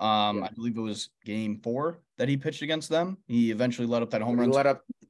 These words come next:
Speaker 1: but he still played
Speaker 2: was it,
Speaker 1: great in that game,
Speaker 2: was it
Speaker 1: I
Speaker 2: the
Speaker 1: believe.
Speaker 2: Puig home run?
Speaker 1: Yeah, when he,
Speaker 2: Yeah,
Speaker 1: when he threw
Speaker 2: yeah.
Speaker 1: his glove
Speaker 2: <laughs> Yeah.
Speaker 1: on the
Speaker 2: Yeah,
Speaker 1: mound.
Speaker 2: yeah, yeah, yeah.
Speaker 1: Yeah, but
Speaker 2: Oh.
Speaker 1: yeah, I, I think that's a good pick. And I think Eduardo was another one of those guys from the Sox that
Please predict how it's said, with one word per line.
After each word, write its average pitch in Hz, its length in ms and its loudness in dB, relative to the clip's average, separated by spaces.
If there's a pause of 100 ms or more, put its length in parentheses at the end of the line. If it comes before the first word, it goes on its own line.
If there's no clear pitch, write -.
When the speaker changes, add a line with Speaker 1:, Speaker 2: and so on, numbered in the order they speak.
(360)
Speaker 1:
but 123 80 -2
he 120 40 -2
still 143 180 0
played 135 220 0
Speaker 2:
was - 80 -4
it, 107 40 -4
Speaker 1:
great 143 180 2
in - 120 -20
that 110 200 -4
game, 113 300 0
Speaker 2:
was - 20 -4
it 78 60 -4
Speaker 1:
I - 40 -2
Speaker 2:
the 101 140 -2
Speaker 1:
believe. 139 260 0
Speaker 2:
Puig 143 40 -6
home 143 260 6
run? 170 400 0
Speaker 1:
Yeah, 127 260 4
when 117 140 0
he, 110 120 -2
Speaker 2:
Yeah, 98 100 -6
Speaker 1:
when 131 100 2
he 170 80 6
threw - 200 -4
Speaker 2:
yeah. 151 40 2
Speaker 1:
his 131 140 -2
glove 123 400 2
Speaker 2:
<laughs> 135 60 0
Yeah. 151 60 0
Speaker 1:
on 135 100 2
the 135 80 -4
Speaker 2:
Yeah, 139 40 -6 (220)
Speaker 1:
mound. - 180 8
Speaker 2:
yeah, 147 180 8
yeah, 135 220 6
yeah. 131 180 0 (680)
Speaker 1:
Yeah, 151 160 8
but 135 300 6
Speaker 2:
Oh. - 160 -10
Speaker 1:
yeah, 165 220 8
I, 120 80 6
I 135 220 4
think 170 160 -2
that's 175 200 2
a 170 40 -2
good 147 240 -2
pick. 131 380 2
And 117 400 0 (100)
I 123 380 2
think 127 240 2
Eduardo 120 420 2
was 117 420 -2 (100)
another 113 260 -2
one 120 100 2
of 120 60 2
those 117 180 0
guys 123 300 2
from 123 120 -2
the 113 80 0
Sox 120 480 -2
that 98 280 -2